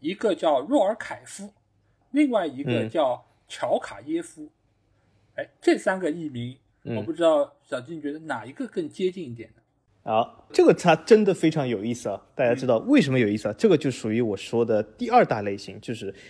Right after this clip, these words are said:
Speaker 2: 它有，背后有一些错综复杂的关系。其实老叶你知道吗？
Speaker 1: 嗯。
Speaker 2: 德约卡夫究竟读什么？法国媒体在九十年代甚至还争论过。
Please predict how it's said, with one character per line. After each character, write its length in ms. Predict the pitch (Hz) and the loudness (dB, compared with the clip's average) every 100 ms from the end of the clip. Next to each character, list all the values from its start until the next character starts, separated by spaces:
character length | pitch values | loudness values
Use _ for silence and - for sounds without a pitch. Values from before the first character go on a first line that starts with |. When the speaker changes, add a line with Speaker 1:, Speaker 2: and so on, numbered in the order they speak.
| - _ | -20 _
Speaker 2:
它 140 | 120 | -4
有， 240 | 117 95 98 | -2 -4 -6
背 180 | 143 | -6
后 160 | 120 117 | -4 -6
有 60 | 98 | -8
一 40 | |
些 200 | - 113 | -6 -6
错 380 | - - 185 113 | -6 -2 0 0
综 320 | - 135 135 | 0 -2 -4
复 180 | - 143 | -4 -8
杂 160 | 113 | -6
的 80 | 98 | -8
关 300 | 107 170 175 | -2 0 0
系。 240 | 185 - - _ _ | -4 -10 -18 _ _
其 180 | - 262 | 2 4
实 280 | 302 180 214 | 4 4 4
老 180 | 147 143 | 6 4
叶 60 | |
你 60 | 147 | 4
知 100 | 110 | 0
道 120 | 104 | -4
吗？ 140 | 101 - | -4 -2
Speaker 1:
嗯。 40 | |
Speaker 2:
德 160 | 170 240 | 4 4
约 100 | 320 | 4
卡 220 | - 131 | 4 2
夫 140 | - | 2
究 160 | 160 208 | 2 2
竟 120 | 202 | 2
读 160 | 139 127 | 0 -4
什 180 | - 95 | -4 -6
么？ 220 | 95 - | -6 -14
法 180 | - 131 | 4 4
国 160 | 131 214 | 6 4
媒 100 | 202 | 4
体 140 | 185 | 2
在 140 | 143 | 0
九 180 | 143 123 | 0 -2
十 140 | 110 143 | -2 -2
年 100 | 151 | 0
代 100 | 139 | 0
甚 320 | - - 151 | -2 -4 -4
至 80 | 127 | -2
还 80 | |
争 220 | 123 170 170 | -4 -2 -2
论 160 | 131 | -4
过。 180 | - - | -8 -18